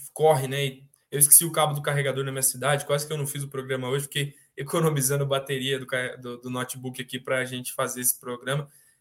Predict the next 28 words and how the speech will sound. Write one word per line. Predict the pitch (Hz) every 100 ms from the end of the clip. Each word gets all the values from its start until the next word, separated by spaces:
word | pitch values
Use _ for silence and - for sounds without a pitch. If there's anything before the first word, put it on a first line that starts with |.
| _
E | 143 156
a | 147
gente | 147 156
conseguiu. | 156 143 131 123 139
Fizemos | 139 120 131 127
um |
programa | 127 123 123 120
legal. | 117 123 131 135 - _ _
Acho | 127 -
que |
deu | 139 135
pra | 135
acompanhar | 139 135 127
nessa | 123 123
horinha | 127 123 127 123
aí, | 131
informativa. | 131 131 131 123 - 151 156 147 - _
A | 143
semana | 143 156 151 139
vai | 139
ser | 139 143
difícil | 143 185 196 139
de, | 123
de, | 123 123
de | -
comentar | 139 123 123
sobre | 123 131 123
Palmeiras, | 123 123 123 123 - -